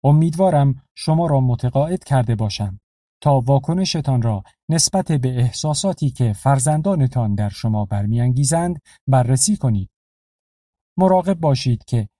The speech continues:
چطور با خودتان صحبت می‌کنید. مراقب منتقد درونیتان باشید و کمتر سرزنش و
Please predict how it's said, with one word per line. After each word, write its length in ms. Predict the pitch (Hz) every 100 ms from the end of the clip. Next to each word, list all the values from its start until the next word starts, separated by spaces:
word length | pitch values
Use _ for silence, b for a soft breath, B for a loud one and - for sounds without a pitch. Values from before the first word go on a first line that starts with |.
| _
چطور 400 | - 180 214 185
با 180 | 135 127
خودتان 560 | - 131 117 120 110 98
صحبت 480 | - 117 120 113
می‌کنید. 380 | 117 110 104 95 _ _ _ _ _ _ _ _ _ _
مراقب 680 | 156 160 156 156 143 127 110 127 110
منتقد 560 | 156 160 165 175 175 160
درونیتان 760 | 143 131 127 190 170 139 123
باشید 400 | 110 110 - 98 - 101 _ _ _ -
و 180 | 127
کمتر 460 | 113 - 151 175 196
سرزنش 680 | 151 156 127 131 123 110 -
و 140 | 123